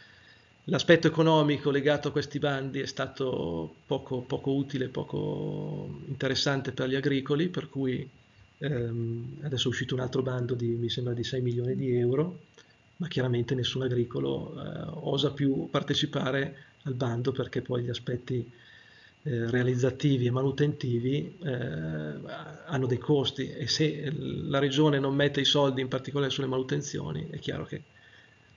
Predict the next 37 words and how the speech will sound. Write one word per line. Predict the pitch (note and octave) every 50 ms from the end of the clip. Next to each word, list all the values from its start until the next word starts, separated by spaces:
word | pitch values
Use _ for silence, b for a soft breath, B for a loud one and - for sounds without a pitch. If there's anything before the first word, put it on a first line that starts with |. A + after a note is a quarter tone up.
| - _ _
per | - - B2+
niente | C3 B2+ B2+ B2 A#2+ B2 C3+ C3
non | B2 A#2+
si | - - A#2+
può | A#2+ - B2
lavorare. | B2+ C#3+ C#3+ D3 D#3 D#3 D3+ C#3 C#3 - - _ _ - - B B B B B B B B B B B B B B B B B _ _ _
Poi | - F3 D#3+
c'è | D#3
una | D#3+ D#3
faccina | D#3 E3 D#3+ - F3+ F3+ E3
negativa, | E3 D#3+ D#3+ D#3 D#3 - F3 F3 D#3 C#3 C3+ C#3 C3 B2+ C3 - - C3+ C3 C3 C3 C3
eh, |
sul | B2+ - - C3+ -
tema | - D#3 D3+ D3 C3+
forestami, | - D3+ D#3+ D#3 D3+ D3+ D3 - - D#3+ E3 F3+ G3 F#3 - - -
qui | - C#3+ C3+ C#3 D3+ D#3+ - -
purtroppo | - - C#3+ - - - B2 C3 - C#3 C3 - -
anche | - C#3+ C3+ C3 - C#3
qui, | - - B2 B2 C3 D#3 D3
a, | - C3+ C3
a | - D#3 -
parte | - C3+ C3 C3 - C3
qualche, | - C3+ B2+ B2+ - C#3 B2+ C3 D3+ - G#2 G#2 G#2
mm, | G2+ - - - D3+ D3+ - - - B B B B B B B B B B -
qualche | - B2+ - -
progetto | B2+ - B2+ A#2+ B2+ C3+ B2+ B2+ - B2+
su, | A#2 A#2 A#2+ A#2 A#2+ A#2 A#2 A#2 A#2 B2 B2 B2+ - - - - - _ _ _
sparso | - - - C#3+ B2 B2 A#2 - - - D#3+ D3 -
nei | B2 D3+ C3
nostri | A#2+ B2 A#2+ - - C3
comuni, | B2+ C#3+ B2+ A#2+ A#2+ B2
ma | B2+ B2 A#2+
non | B2 B2+ B2
c'è | - B2 B2 B2
una, | B2 D3+ - C#3+ B2 A#2+ A#2+ A#2+ A#2 A#2+ B2+ -
come | B2 A#2+ A#2+
dire, | A#2+ B2 A#2+ A#2+ A#2 -